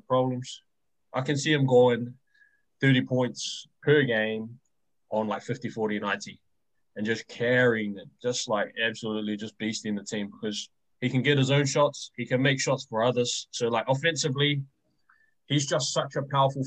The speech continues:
force offensively that their offense is gonna be good. You can put him on any team in the league and their offense will be good. That's how good Steph Curry is. And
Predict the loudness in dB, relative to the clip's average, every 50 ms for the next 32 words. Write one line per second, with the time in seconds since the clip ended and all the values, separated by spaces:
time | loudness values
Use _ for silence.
0 | -2 0 0 0 0 0 -2 -2 -2 -2 -4 -4 -4 -4 -2 -2 -2 -2 0 2
1 | 2 2 2 2 2 2 0 0 -2 -4 -6 -6 -8 -6 -4 -4 -4 -4 -4 -6
2 | -6 -6 -6 -8 -10 _ -6 -4 -4 -4 -4 -2 -2 -2 0 0 -2 -2 -2 -2
3 | -4 -4 -4 -4 -2 0 0 2 2 0 -2 -4 -4 -2 -2 -2 -4 -6 -6 -6
4 | -6 -6 -8 -10 -10 -14 -16 -16 -20 -20 -20 -20 -20 -20 -12 _ -8 -8 -6 -6
5 | -8 -6 -6 -8 -10 -10 -12 -14 -16 -14 -12 -12 -10 -10 -12 -12 -16 -20 -20 _
6 | _ _ -16 -14 -14 -16